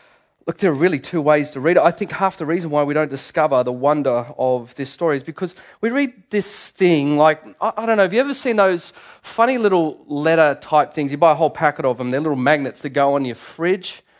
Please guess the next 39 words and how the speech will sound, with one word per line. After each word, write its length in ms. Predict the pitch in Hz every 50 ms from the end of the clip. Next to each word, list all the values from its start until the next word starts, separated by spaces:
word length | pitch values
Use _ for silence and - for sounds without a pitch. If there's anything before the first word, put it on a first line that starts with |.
| _ _ _ _
and 60 | -
they 60 | 147 147
make 220 | 143 156 151 -
up 140 | 165 147 -
all 100 | 160 147
sorts 260 | - - 160 147 -
of 60 | 147
different 280 | 139 147 - - 123 120
words. 420 | 143 175 190 196 - - - _ _ _ _ _ _ _ _ _ _ _ _ _ _ _ _
And 500 | - 156 156 156 156 160 165 165 156 -
you 300 | - 170 170 165 165 170
stick 260 | 170 - - 220 - 185
'em 60 | 175
to 40 | 156
your 80 | 156 143
fridge, 360 | - - 165 156 160 143 135
and 100 | 131 123
your 80 | 123
friends 300 | - - 170 151 151 135
make 180 | 139 143 139 135
all 120 | 143 143
sorts 260 | 139 - - 147 131 -
of 60 | 135
different 300 | 135 131 - 135 117 120
words. 480 | 120 127 123 127 127 127 127 123 -
And 100 | 123 117
if 80 | 117 -
they're 100 | - 123
bad 260 | 113 135 131 123 120
friends, 220 | - - 127 120 110
they 80 | 127
make 160 | 120 120 120 -
rude 220 | 127 127 120 120
words. 400 | 113 120 120 117 120 120 117 -
And 160 | 117 110 104 95 - - - - - - 381 359 - - - - - - 349 -
<laughs> 720 | - - 285 - _ _ - - _ _ _ _ _ -
but 140 | 156 214 247
no-, 120 | 269 -
nonetheless, 440 | 277 254 277 302 311 302 285 262 269